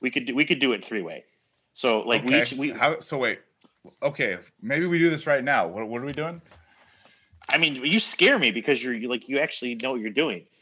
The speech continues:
Speaker 1: But so, like, we, we go first pick, like, we flip a coin, whoever has first pick. Like, so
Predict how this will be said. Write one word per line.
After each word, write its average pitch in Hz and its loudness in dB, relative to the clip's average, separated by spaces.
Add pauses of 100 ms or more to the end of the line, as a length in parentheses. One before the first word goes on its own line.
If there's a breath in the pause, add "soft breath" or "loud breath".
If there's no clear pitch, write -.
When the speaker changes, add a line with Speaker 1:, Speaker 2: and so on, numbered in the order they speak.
(160)
Speaker 1:
But 151 0
so, 185 2
like, 147 2
we, 160 0 (100)
we 151 2
go 180 6
first 185 2
pick, 117 0
like, 113 0
we 127 -4
flip 170 0
a 175 2
coin, 120 2
whoever 127 4
has 147 2
first 139 -2
pick. 101 -2
Like, 104 -4
so 117 0